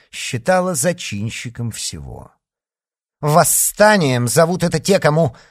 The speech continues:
восстание желательно и кто устроил волнение. Но подождите,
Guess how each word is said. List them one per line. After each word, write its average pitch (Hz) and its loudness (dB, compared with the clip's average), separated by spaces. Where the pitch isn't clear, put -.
восстание 175 2
желательно 123 2
и - -6
кто 180 0
устроил 165 2
волнение. 120 0
Но 113 -2
подождите, 107 -6